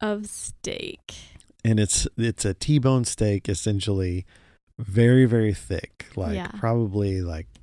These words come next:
Speaker 2: three inches thick. And they cook it,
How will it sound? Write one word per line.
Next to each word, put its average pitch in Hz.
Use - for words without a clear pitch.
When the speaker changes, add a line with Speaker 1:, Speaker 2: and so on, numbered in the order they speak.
Speaker 2:
three 120
inches 95
thick. -
And 104
they 101
cook -
it, 104